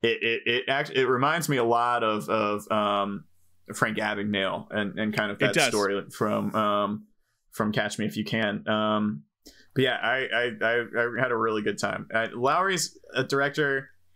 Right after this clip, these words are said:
Speaker 1: He's kinda like Malick, with, it, it, another, who was another Texas director, and y-, you just brought him up, and we, we kind of, you could do a whole other, I mean, you could do a, the, the whole podcast series on Terrence Malick. I mean, he's a,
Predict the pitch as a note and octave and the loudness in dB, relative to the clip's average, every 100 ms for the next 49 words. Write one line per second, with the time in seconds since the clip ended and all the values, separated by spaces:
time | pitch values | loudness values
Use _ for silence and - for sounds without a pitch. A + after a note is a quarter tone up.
0 | _ D#3+ D3+ G3+ C4+ C#4 F#3 B2 A#2 C3 | _ -4 0 0 2 2 0 0 0 2
1 | D3+ A#2 G#2+ - - _ _ _ _ _ | 2 2 -2 -6 -20 _ _ _ _ _
2 | _ _ - C3 B2+ A#2+ - B2 A2 A#2+ | _ _ -8 0 2 2 0 -2 0 -2
3 | E2+ B2 B2+ B2 A#2+ A#2+ A#2 B2 A#2 A2+ | 0 -2 0 0 0 0 2 2 2 2
4 | E3 E3+ A#2 A#2 G#2+ G#2+ A2+ A2 A2 A2+ | 0 -2 -4 0 0 0 0 0 0 -2
5 | A2 G2 G#2 D#2+ G#2+ G2 A2 A2 B2+ A2 | -2 -2 -4 -4 -4 -2 -4 -2 0 0
6 | A2 B2 A#2 A2 G#2+ B2 A#2 D#3 D#3+ D3+ | 0 -2 -2 -2 0 0 0 -2 -2 -4
7 | - - _ _ _ - _ _ - _ | -8 -20 _ _ _ -20 _ _ -20 _
8 | - - - - - C3 C#3 D3+ D#3+ C#3+ | -20 -20 -20 -16 -8 -4 -2 0 0 0
9 | D3+ C3 C#3 B2 A#2 C#3 B2 B2 B2+ C3+ | 2 2 2 2 2 0 0 0 0 0
10 | C3+ G#2 - - C3 A2+ G#2+ A2+ G2 F2+ | -2 -4 -10 -4 0 2 2 2 0 -4
11 | A2 A2 C3 A2+ - - B2 - A2 - | -4 -2 0 0 -4 -2 -2 0 -2 0
12 | A#2+ A2 G2+ G2 - G2 G2 G#2+ F#2+ G#2+ | 0 0 -2 -6 -4 -4 -2 -2 -2 -2
13 | A2+ G#2+ G#2 G#2 | -4 -2 -2 -4